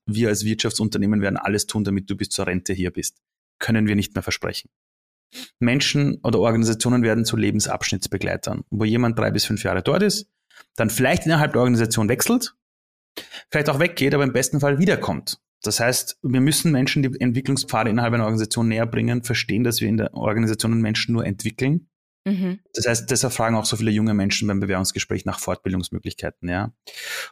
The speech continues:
Speaker 1: Und die besten Menschen kannst du halten, wenn sie das Gefühl haben, sie sind immer wieder willkommen, zu ko-, also dahin zu kommen. Und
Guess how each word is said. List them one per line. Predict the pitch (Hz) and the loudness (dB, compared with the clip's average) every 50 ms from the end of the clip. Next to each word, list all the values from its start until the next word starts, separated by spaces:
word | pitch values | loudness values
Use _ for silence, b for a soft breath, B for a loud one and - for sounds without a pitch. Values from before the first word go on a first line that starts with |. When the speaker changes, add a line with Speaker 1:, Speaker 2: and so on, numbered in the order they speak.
| B _ | B _
Speaker 1:
Und | - 127 127 123 120 - | 2 2 2 2 2 -2
die | 131 | -2
besten | - - 131 147 - - - 160 | 0 0 0 0 0 0 0 0
Menschen | 139 127 131 - - 143 | 0 0 0 0 -2 -2
kannst | - 127 120 - - | -2 -2 -2 -2 -2
du | 127 107 | -2 -2
halten, | 107 107 113 110 - - 123 117 | -2 -4 -4 -4 -4 -2 0 0
wenn | 117 117 117 | 0 0 0
sie | 117 123 113 - | 0 -2 -2 -2
das | - 110 - - | -2 -4 -4 -4
Gefühl | - 113 - - 123 120 120 | -4 -4 -2 0 0 2 2
haben, | 113 107 107 | 2 0 0
sie | 110 110 113 | 0 0 2
sind | 113 | 2
immer | 95 113 110 107 | 2 2 2 2
wieder | 107 107 104 | 0 0 0
willkommen, | 107 101 - - 107 101 101 101 | 0 -2 -2 -2 -2 -2 -2 -2
zu | - 101 | -2 -4
ko-, | - - 101 - | -4 -6 -8 -6
also | - - 101 98 98 95 - - | -6 -4 -2 -2 -2 -2 -4 -4
dahin | - 101 101 127 127 | -4 -2 0 0 0
zu | - 120 | 0 -2
kommen. | - 139 135 135 135 113 | 0 0 2 2 4 4
Und | 135 151 160 156 - | 4 4 2 2 -2